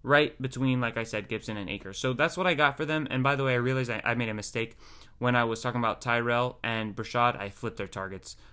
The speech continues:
I have Tyrell for more targets, obviously. So that's what I got. It doesn't really matter 'cause you shouldn't be drafting any of those receivers in standard regular leagues where you just got twelve teams and, like, a,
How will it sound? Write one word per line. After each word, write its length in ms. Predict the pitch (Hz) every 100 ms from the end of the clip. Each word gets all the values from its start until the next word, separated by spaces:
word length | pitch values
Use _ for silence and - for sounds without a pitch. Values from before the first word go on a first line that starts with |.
| -
I 80 | 123
have 160 | 127
Tyrell 360 | - 120 113 113
for 140 | - 110
more 160 | 107
targets, 320 | 101 95 92
obviously. 440 | 90 90 90 - 90 - - -
So 300 | 147 135 -
that's 220 | 135 170
what 100 | 190
I 80 | 180
got. 360 | 147 143 147 -
It 80 | 143
doesn't 200 | 151 143
really 180 | 135 135
matter 260 | 131 127
'cause 380 | 135 131 113 -
you 100 | 120
shouldn't 240 | 117 135 127
be 60 |
drafting 340 | 123 127 127 117
any 160 | 127
of 60 | 135
those 160 | 135
receivers 420 | 120 117 135 139 120
in 140 | 110
standard 480 | - 127 123 120 107 - -
regular 380 | 123 123 123
leagues 400 | 117 135 151 135 - - - - - - -
where 180 | 120
you 160 | 120 113
just 180 | 117 -
got 160 | 120
twelve 300 | - 127 123
teams 340 | - 131 131 123
and, 240 | 120 117
like, 160 | 113 107
a, 240 | 107 104